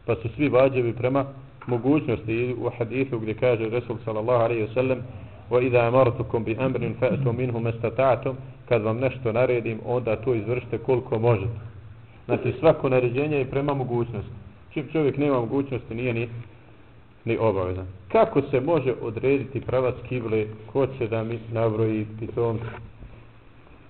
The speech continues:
A? Kako se može odrediti pravac kible?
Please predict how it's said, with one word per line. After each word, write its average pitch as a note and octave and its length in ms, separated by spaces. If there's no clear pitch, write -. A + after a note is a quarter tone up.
A? C#3+ 220
Kako E3+ 260
se C#3+ 60
može C#3+ 240
odrediti C3 380
pravac A#2+ 260
kible? G2 240